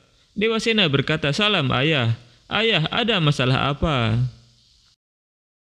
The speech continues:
Dewa Indra berkata, Sankasur, Sankasur sedang bermeditasi kepada Dewa Brahma sehingga dia bisa mendapatkan anugerah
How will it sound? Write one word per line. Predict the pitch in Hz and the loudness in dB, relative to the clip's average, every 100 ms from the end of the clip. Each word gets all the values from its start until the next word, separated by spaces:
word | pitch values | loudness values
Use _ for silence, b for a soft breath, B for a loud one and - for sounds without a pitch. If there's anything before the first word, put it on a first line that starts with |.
| _ - - | _ -10 -2
Dewa | 127 123 | 0 0
Indra | - 127 123 127 | 2 4 4 2
berkata, | 110 - 139 139 139 110 | 0 0 -2 -2 0 0
Sankasur, | - 220 156 123 127 196 156 117 107 - - _ _ _ _ _ - | 0 0 0 0 0 2 2 2 0 -8 -20 _ _ _ _ _ -6
Sankasur | 202 202 220 220 214 151 | -2 0 -2 0 0 2
sedang | 214 220 185 151 | 0 2 4 4
bermeditasi | 139 139 139 139 156 170 165 | 4 4 4 2 0 2 2
kepada | 123 143 180 170 131 | 2 -2 0 0 2
Dewa | 120 117 | 2 2
Brahma | 113 151 160 123 | 4 4 4 2
sehingga | 117 170 190 180 | 4 4 4 2
dia | 170 202 | 2 2
bisa | 196 214 190 | 2 2 4
mendapatkan | 143 135 127 151 - 143 113 | 4 4 0 -4 -2 0 2
anugerah | 117 113 151 123 | 4 2 0 -2